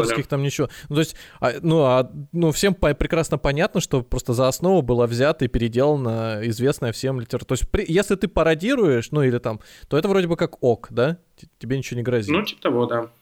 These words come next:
Speaker 1: Ну, то есть
Speaker 2: Да и
Speaker 1: я
Speaker 2: очень
Speaker 1: щас
Speaker 2: тяжело доказать. Э, вот там
Speaker 1: пародирую
Speaker 2: же
Speaker 1: историю
Speaker 2: какой-то
Speaker 1: про Бабу Ягу в комнате, которая живет одна, за-, забыла ключ от, э, собственной двери, ее кот там запер, и она, в общем, э, бедная, изнемогает, там, пьет зелье, и у нее приходы какие-то случаются.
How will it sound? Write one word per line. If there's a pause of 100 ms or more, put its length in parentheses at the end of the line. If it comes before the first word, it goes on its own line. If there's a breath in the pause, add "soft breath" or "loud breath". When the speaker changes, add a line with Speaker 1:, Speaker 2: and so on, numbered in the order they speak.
(120)
Speaker 1:
Ну,
то
есть
Speaker 2:
Да
и
Speaker 1:
я
Speaker 2:
очень
Speaker 1:
щас
Speaker 2:
тяжело
доказать. (140)
Э,
вот
там
Speaker 1:
пародирую
Speaker 2:
же
Speaker 1:
историю
Speaker 2:
какой-то
Speaker 1:
про
Бабу
Ягу
в
комнате,
которая
живет
одна,
за-,
забыла
ключ
от,
э,
собственной
двери,
ее
кот
там
запер,
и
она,
в
общем, (400 loud breath)
э,
бедная,
изнемогает,
там,
пьет
зелье,
и
у
нее
приходы
какие-то
случаются.